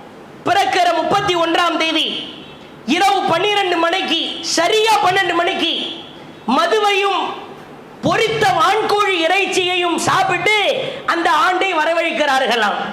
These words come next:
இதை நிம்மதி என்று நினைக்கிறார். அமெரிக்காவுல ஒரு பிரம்மாண்டமான மின் விளக்குகளால் அலங்கரிக்கப்பட்ட ஒரு பெரிய பால், பந்து, அதை ஒரு பெரிய மலை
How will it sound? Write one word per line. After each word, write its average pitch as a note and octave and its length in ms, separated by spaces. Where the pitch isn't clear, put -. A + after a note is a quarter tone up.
இதை G4+ 220
நிம்மதி G4+ 400
என்று F#4 260
நினைக்கிறார். D#4 560
அமெரிக்காவுல F4 760
ஒரு C#4 180
பிரம்மாண்டமான F#4 1120
மின் G4 380
விளக்குகளால் F#4 800
அலங்கரிக்கப்பட்ட E4+ 960
ஒரு F4 160
பெரிய G4 340
பால், D4+ 580
பந்து, F#4+ 640
அதை D#4+ 300
ஒரு G#4 180
பெரிய G#4 520
மலை E4 340